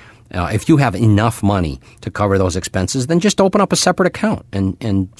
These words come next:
put the money over there, whether that's ten or fifteen or twenty thousand dollars or whatever it might be. You know, set aside a savings account. It can be just a simple savings account or a cash account, money market account,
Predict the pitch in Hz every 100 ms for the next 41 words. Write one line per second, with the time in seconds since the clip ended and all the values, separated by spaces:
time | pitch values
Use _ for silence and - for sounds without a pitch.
0 | - - 127 139 139 151 165 160 78 87
1 | 95 101 92 - - 117 113 - 104 -
2 | 104 104 - 107 104 98 95 90 87 87
3 | 104 85 92 101 110 104 104 113 85 82
4 | - - - - - - 120 92 - -
5 | - 117 143 - 107 120 123 101 92 90
6 | 90 - 87 113 110 92 90 95 - 95
7 | - 101 101 90 - 95 92 92 85 -
8 | 82 104 82 - - 87 - 98 - 92
9 | 101 - - - - 95 95 90 90 87
10 | 82 90 98